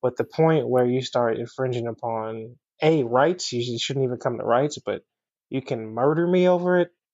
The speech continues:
and that's socially acceptable in the circles you're in, that's a line that can't be crossed. I would like to acknowledge it and try to understand why that exists, why that hatred is so deep,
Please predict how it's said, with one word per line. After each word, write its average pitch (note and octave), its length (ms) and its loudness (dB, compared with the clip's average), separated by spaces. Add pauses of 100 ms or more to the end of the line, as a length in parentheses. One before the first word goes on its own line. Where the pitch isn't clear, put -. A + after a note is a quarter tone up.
(600)
and C#3 120 0
that's C3 160 2
socially C#3 460 2
acceptable C#3 560 -2
in C#3 40 0
the B2 80 -4
circles C#3 420 0
you're D3+ 280 2
in, D#3+ 120 -4 (440)
that's C#3+ 200 0
a E3 60 2
line C3+ 300 2
that A2+ 160 -4
can't - 260 -10
be - 180 -12
crossed. - 380 -4
I B2 60 4
would D3+ 180 4
like C#3 200 2
to C3+ 120 0
acknowledge B2+ 480 2
it A2 140 -4
and A#2 80 -16
try B2 180 0
to A#2 80 -4
understand A#2+ 600 -2
why A#2 160 4
that A2+ 140 2
exists, A#2+ 540 -4 (500)
why C#3 220 4
that B2+ 160 0
hatred C3 420 0
is - 180 -4
so A#2+ 180 -2
deep, B2 260 0